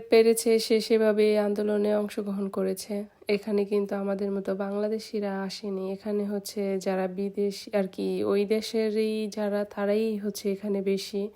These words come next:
আমাদের মতো বাহিরের দেশের মানুষ এখানে খুব কম।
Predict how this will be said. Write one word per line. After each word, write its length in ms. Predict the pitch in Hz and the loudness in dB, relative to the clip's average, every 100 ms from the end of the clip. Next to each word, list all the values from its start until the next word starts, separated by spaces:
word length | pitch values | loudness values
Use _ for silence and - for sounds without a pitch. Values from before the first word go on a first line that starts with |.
| _ - - _ | _ -20 -20 _
আমাদের 420 | 208 208 202 208 | 2 2 6 6
মতো 260 | 202 196 196 | 6 2 0
বাহিরের 440 | 196 190 208 202 196 | 0 0 2 2 4
দেশের 320 | 208 - 214 | 0 0 -2
মানুষ 380 | 214 208 202 202 | 0 0 0 -2
এখানে 320 | 202 202 202 | -4 -2 -2
খুব 240 | 202 - 233 - | -2 -8 -8 0
কম। 260 | 202 190 | 0 0